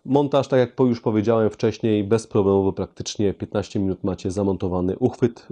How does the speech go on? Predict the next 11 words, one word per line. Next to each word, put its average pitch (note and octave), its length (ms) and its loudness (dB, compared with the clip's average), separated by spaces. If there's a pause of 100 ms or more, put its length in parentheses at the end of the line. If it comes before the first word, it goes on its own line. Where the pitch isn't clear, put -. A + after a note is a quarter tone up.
(240)
Y, G2 40 -4
nie A#2+ 120 0
trzeba A2 220 0
nic G2 160 0
wiercić, A#2 400 0
kombinować, F#2+ 600 0
wszystko G#2 300 -4
jest F#2 240 -4
bardzo G2 420 0 (300)
dobrze F#2+ 460 0 (240)
spasowane. C3+ 800 0